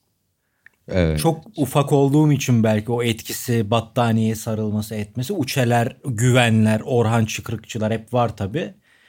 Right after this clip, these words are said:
Speaker 2: Ama artık alıştıkça, sakatlıkları gördükçe,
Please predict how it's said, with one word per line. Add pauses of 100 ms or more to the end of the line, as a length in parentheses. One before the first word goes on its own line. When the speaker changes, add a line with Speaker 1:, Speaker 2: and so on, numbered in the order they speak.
(360)
Speaker 2:
Ama (140)
artık (140)
alıştıkça,
sakatlıkları
gördükçe,